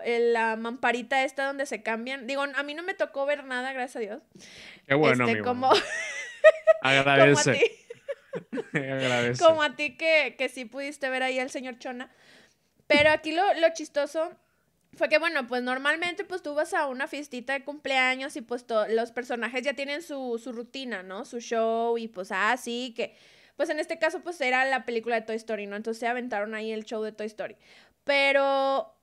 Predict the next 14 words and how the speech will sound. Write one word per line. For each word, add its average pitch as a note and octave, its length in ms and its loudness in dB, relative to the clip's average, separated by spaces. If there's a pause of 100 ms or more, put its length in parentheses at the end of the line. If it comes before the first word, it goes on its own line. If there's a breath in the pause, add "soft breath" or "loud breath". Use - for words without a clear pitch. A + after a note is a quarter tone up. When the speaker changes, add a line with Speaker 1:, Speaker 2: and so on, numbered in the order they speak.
(280)
Speaker 1:
cuando D#4 280 0
me D4+ 100 -6
invitaron C#4 680 0 (220)
al C4 200 0
principio, C#4 800 -8 (200)
yo C4 300 2
les C#4+ 240 2
cambié B3+ 1080 -2 (280)
el C#4+ 160 0
cuento, D#4+ 420 -2
o C4+ 80 0
sea, C4 380 2
yo C4 960 -2
improvisé, B3+ 800 -6